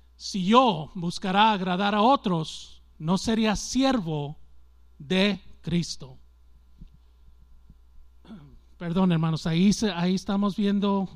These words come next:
teología. Ahí estamos viendo un hombre que Dios tuvo su plan desde el tiempo que estaba en el vientre de su madre. Ahí vemos un hombre,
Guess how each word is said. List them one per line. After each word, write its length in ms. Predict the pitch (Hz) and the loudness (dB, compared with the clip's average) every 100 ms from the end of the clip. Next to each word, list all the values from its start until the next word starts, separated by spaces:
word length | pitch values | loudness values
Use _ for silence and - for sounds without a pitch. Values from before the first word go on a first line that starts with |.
| - - | -16 -12
teología. 560 | 180 160 147 202 175 117 - - - - - - _ _ _ 139 | -8 -4 -2 0 -2 -6 -16 -20 -20 -20 -20 -20 _ _ _ -10
Ahí 100 | 147 | -10
estamos 340 | - 175 175 | -4 -2 -2
viendo 220 | 180 190 | 0 0
un 120 | 185 190 | 0 0
hombre 520 | 196 190 190 196 190 - - - - - - _ _ _ | 0 0 -2 -2 -6 -12 -20 -20 -20 -20 -20 _ _ _
que 120 | 165 | -10
Dios 320 | 156 180 185 | -4 -2 -2
tuvo 240 | - 196 196 | -4 -4 -4
su 180 | - 170 | -6 -8
plan 520 | 185 185 190 196 185 - - | -4 -2 -2 -4 -8 -14 -18
desde 300 | 147 160 165 | -12 -10 -10
el 80 | 147 | -10
tiempo 340 | 185 185 196 | -6 -6 -6
que 100 | - | -8
estaba 260 | 165 180 185 | -10 -8 -6
en 100 | 175 | -6
el 120 | 151 | -8
vientre 360 | 165 185 180 175 | -8 -8 -10 -10
de 120 | 160 | -10
su 120 | 165 | -10
madre. 440 | 160 170 160 123 117 - _ _ _ _ - - - | -8 -8 -10 -14 -20 -20 _ _ _ _ -20 -20 -12
Ahí 160 | 156 | -6
vemos 320 | 170 196 190 | -2 -2 -4
un 140 | 196 202 | -4 -2
hombre, 440 | 208 202 202 202 | -2 -4 -6 -8